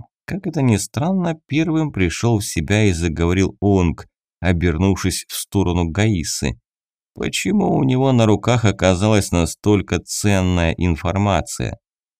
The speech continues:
«Да», подтвердила демоница и уже после этого всмотрелась в глаза стоявшей возле меня молодой богини. «Она светлый маг».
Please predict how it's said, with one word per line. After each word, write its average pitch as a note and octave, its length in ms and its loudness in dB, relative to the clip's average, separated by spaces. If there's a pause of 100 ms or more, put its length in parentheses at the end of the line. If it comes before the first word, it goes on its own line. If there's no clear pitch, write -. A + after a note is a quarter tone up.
(560)
«Да», F3+ 580 2 (360)
подтвердила G2+ 720 2
демоница G2 640 -2
и - 100 -2
уже F#3+ 240 -4
после - 380 -4
этого A#2+ 460 -2
всмотрелась F#2 760 -2
в E2 120 -2
глаза D#2+ 440 0
стоявшей E2 680 -2
возле D#2 360 0
меня D2+ 380 0 (260)
молодой E2 640 2
богини. D2+ 600 -4 (560)
«Она G3+ 300 2
светлый A#2 640 0
маг». G2+ 480 0